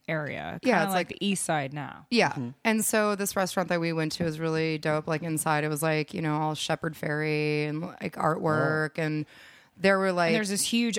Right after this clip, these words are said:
Speaker 1: art park outside where they throw this huge barbecue.
Speaker 3: Mm-hmm.
Speaker 2: Yeah, it was a really sexy space. The, the food looked sexy. The people that were working there looked sexy. Like, it was that in, in terms of being like, this is how you think Miami should be.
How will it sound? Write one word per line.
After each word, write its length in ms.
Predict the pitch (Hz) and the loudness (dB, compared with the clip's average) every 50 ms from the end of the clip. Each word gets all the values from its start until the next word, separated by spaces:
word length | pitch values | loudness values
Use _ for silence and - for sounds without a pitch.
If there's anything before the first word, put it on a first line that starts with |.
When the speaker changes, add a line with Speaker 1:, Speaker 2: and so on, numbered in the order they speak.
| - - | 0 0
Speaker 1:
art 260 | 180 190 185 - - | 2 2 2 0 -2
park 320 | - 156 139 135 139 - - | -4 -2 -2 -2 -4 -4 -2
outside 800 | 117 156 160 - - - - 147 151 147 139 71 71 76 165 156 - | -2 -2 -2 -4 -4 -2 0 0 0 0 -2 -4 -6 -8 -12 -10 -8
where 120 | 160 160 | -6 -4
they 200 | 160 156 156 156 | -4 -4 -6 -8
throw 200 | 156 - 156 160 151 | -8 -8 -10 -10 -10
this 180 | 151 151 - | -10 -10 -10
huge 260 | - - 156 143 - | -10 -10 -12 -12 -8
barbecue. 500 | - - 143 143 139 147 - - 120 123 - 180 - _ _ _ | -6 -6 -4 -4 -6 -10 -12 -12 -14 -14 -14 -18 -20 _ _ _
Speaker 3:
Mm-hmm. 260 | 135 131 107 135 120 127 - _ | -8 -6 -4 -6 -6 -8 -6 _
Speaker 2:
Yeah, 340 | - 311 311 233 180 180 226 | 2 4 6 6 4 4 2
it 60 | 226 | 0
was 140 | 233 269 254 254 | 2 2 2 2
a 60 | 262 | 2
really 300 | 240 247 247 247 254 262 | 2 2 2 2 2 0
sexy 400 | 240 - - 214 208 - - 214 | -2 0 0 0 0 0 -2 -2
space. 720 | 190 - - 185 180 175 175 175 175 175 160 - - - - _ | -2 0 2 2 4 4 4 2 2 0 -2 -6 -8 -8 -8 _
The, 500 | - 180 175 175 175 175 175 180 180 175 175 175 - 165 | 0 2 2 2 2 0 0 -2 -4 -6 -10 -16 -8 -2
the 120 | 165 175 | -2 -2
food 400 | 160 - - - 214 220 214 208 | -2 0 0 2 2 2 2 2
looked 220 | 180 196 196 - - | 0 0 0 0 0
sexy. 440 | - 185 175 - - - 170 165 | -2 -2 0 0 -2 0 0 0
The 80 | 160 165 | 0 -2
people 420 | - - - 214 202 202 202 185 | -4 -2 -2 -2 0 2 2 2
that 100 | 180 185 | 2 2
were 140 | 185 185 175 | 2 0 2
working 280 | 170 180 170 - - 165 | 2 0 0 -2 -4 -2
there 180 | 175 175 175 | -2 0 0
looked 160 | 175 175 165 - | 0 -2 -4 -4
sexy. 480 | - - 175 - - - 170 165 165 | -6 -6 -6 -4 -2 0 2 2 2
Like, 280 | 165 170 175 175 170 - - - - - - - | 4 2 2 2 0 -4 -12 -18 -18 -20 -4 2
it 120 | - 240 247 | 4 4 6
was 260 | 254 247 220 202 180 | 4 2 2 0 2
that 400 | 180 185 180 180 190 214 233 - | 4 4 4 4 4 0 -2 -2
in, 220 | 220 196 185 190 208 | -2 -2 -2 -2 -2
in 240 | - 202 180 180 170 | -2 -2 0 0 -2
terms 340 | - - 196 185 175 170 160 | -2 -2 -2 0 0 0 -2
of 160 | 165 165 160 | -2 -4 -2
being 280 | 160 165 165 165 165 165 | -2 0 0 0 0 -2
like, 160 | 170 170 160 | -4 -4 -4
this 120 | 170 165 170 | -6 -6 -4
is 100 | 180 160 | -4 -2
how 120 | 156 165 | 0 0
you 200 | 165 165 165 170 151 | 0 0 -2 -4 -6
think 300 | - - 175 165 - - | -6 -10 -10 -10 -8 -8
Miami 420 | 170 165 165 165 160 165 165 160 | -6 -4 -2 -2 -2 -2 -4 -4
should 340 | 151 - - - 160 160 156 | -4 -4 -4 -4 -6 -4 -2
be. 360 | 165 185 208 214 220 220 | -2 0 0 0 0 -2